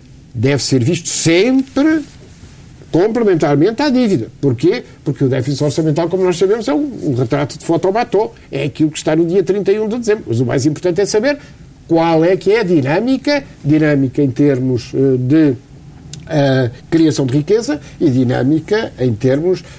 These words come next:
de dívida, eh, de dívida pública. Portanto,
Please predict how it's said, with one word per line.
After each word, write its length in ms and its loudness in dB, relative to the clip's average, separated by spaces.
de 120 2
dívida, 560 2
eh, 640 2
de 100 0
dívida 320 2
pública. 460 -12
Portanto, 380 -2